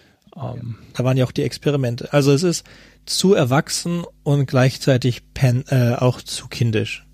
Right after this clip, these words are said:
Speaker 2: Also der Film weiß nicht genau, was er will. Es gibt ja andere Sachen wie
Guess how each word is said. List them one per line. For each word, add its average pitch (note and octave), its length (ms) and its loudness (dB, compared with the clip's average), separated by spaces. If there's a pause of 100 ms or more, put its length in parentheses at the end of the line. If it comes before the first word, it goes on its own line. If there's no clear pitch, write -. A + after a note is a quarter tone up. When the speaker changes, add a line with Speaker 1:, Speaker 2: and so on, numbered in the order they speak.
(140)
Speaker 2:
Also B2+ 200 0
der B2+ 160 2
Film C#3 260 0
weiß A#2+ 240 2
nicht A#2+ 140 -2
genau, A2+ 260 0
was A2 160 -2
er A2 140 -2
will. G#2 200 -2 (380)
Es - 80 -10
gibt C3+ 120 2
ja C3 120 4
andere C#3 360 2
Sachen A#2+ 420 -2
wie A#2 260 0